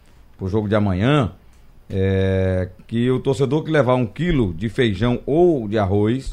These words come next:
turquesa, compra um ingresso a vinte reais, tá certo? Então, galera que vai pro jogo do, do Timba, é, levar o quilo de arroz ou de feijão,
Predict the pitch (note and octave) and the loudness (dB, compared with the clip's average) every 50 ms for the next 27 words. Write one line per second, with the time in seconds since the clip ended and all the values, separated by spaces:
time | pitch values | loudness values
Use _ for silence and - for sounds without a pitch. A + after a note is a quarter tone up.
0 | - - B2 A#2 F#2+ - - G2+ G2+ G2 G2+ G#2+ C#3 D3+ D#3 - - - - - | -10 -4 -6 -6 -6 -4 -4 -2 0 0 0 0 -2 -4 -4 -8 -14 -18 -20 -20
1 | - - - - - A2+ G#2 E2 B2+ C3+ B2+ G#2+ A2 A2+ A#2+ B2+ - C3+ B2+ A2+ | -20 -20 -14 -4 -2 -2 -2 0 0 0 2 2 2 2 2 0 0 0 -2 -2
2 | F2+ F#2+ C3 C#3+ - D3+ C#3+ A2+ F#2+ E2+ E2 D2+ - - - _ - - - - | 0 0 -2 -2 -2 -2 -2 0 -2 -2 -4 -8 -12 -16 -20 _ -20 -20 -16 -14
3 | F#2+ - - A#2 C3+ C3+ - - _ _ - _ _ _ _ - - G2+ G#2+ A2+ | -10 -4 -2 -2 -2 -4 -6 -16 _ _ -20 _ _ _ _ -10 -8 -8 -8 -8
4 | - - - _ - - F2+ G2 G2 G2+ G#2+ G#2+ G#2 G#2 G2 F2+ - - F#2 G#2 | -10 -14 -20 _ -20 -12 -6 -4 -2 -2 -2 -2 -4 -6 -8 -10 -8 -4 -4 -4
5 | - - G2+ F#2 F2+ G#2+ F#2+ F#2 F#2+ F2+ G2 F#2 F2 D#2 - - F2+ E2+ - - | -4 -4 -8 -6 -6 -6 -6 -6 -8 -6 -6 -8 -8 -10 -12 -14 -14 -10 -2 0
6 | F#3+ G#3 F#3+ F#3+ B2+ - - - - - _ _ - - - _ _ - - - | 0 2 4 4 4 2 2 -8 -20 -20 _ _ -20 -20 -20 _ _ -20 -10 -6
7 | F#2+ G2 G2+ G#2 A2 A#2 B2 A#2 G2+ G#2+ A2+ G#2+ F#2+ G#2+ A2 A2 G#2 - A#2+ A#2 | -4 -2 0 0 -2 -2 -4 -4 -2 0 0 0 2 2 0 0 0 0 -2 -2
8 | A2 G2 E2+ F#2 A2 G#2+ G#2 G2+ G2+ D#2+ F#2+ G#2 F#2 G#2+ A2 G#2+ G2 A2+ B2 A#2+ | -2 -4 -4 -2 0 0 0 0 0 0 0 0 2 2 2 2 2 0 0 -2
9 | B2 - D3+ C#3+ B2 A2+ B2+ C3+ C#3+ D#3+ D#3+ | -2 0 0 0 2 2 0 0 0 -4 -8